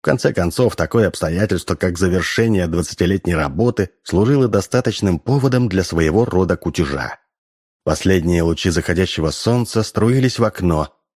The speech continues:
растекаясь по комнате, освещая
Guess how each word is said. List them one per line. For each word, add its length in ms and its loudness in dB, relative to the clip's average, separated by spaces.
растекаясь 720 0
по 140 0
комнате, 640 0
освещая 880 0